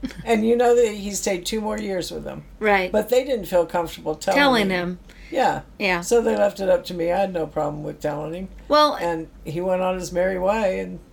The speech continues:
Speaker 2: that was that.
Speaker 1: we have, the, you know, like, kids are bullied all the time for smells, and, and when you are, when,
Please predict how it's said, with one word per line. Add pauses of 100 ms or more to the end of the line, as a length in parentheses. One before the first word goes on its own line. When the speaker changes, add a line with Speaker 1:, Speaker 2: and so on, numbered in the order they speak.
(140)
Speaker 2:
that
was
that.
Speaker 1:
we
have,
the,
you
know,
like,
kids
are
bullied
all
the
time
for
smells,
and, (460)
and
when
you
are, (160)
when,